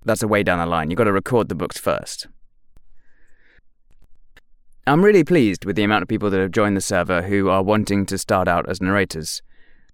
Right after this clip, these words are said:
My, I, my hope for the tavern is that we end up with a, a decent number of people all sort of helping each other out, producing stuff for the listeners,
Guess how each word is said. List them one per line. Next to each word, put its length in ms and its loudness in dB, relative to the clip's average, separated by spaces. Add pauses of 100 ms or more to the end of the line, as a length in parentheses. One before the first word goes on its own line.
(440)
My, 380 4
I, 20 0 (160)
my 180 4
hope 340 4 (140)
for 140 -6
the 80 2
tavern 360 2
is 120 -4
that 100 -4
we 120 2
end 140 4
up 120 2
with 160 0
a, 240 4 (360)
a 80 2
decent 300 2
number 220 4
of 100 -2
people 440 -2
all 460 2 (160)
sort 160 -2
of 180 -4 (100)
helping 300 4
each 120 2
other 180 6
out, 320 4
producing 720 2
stuff 440 0
for 240 0
the 80 0
listeners, 560 0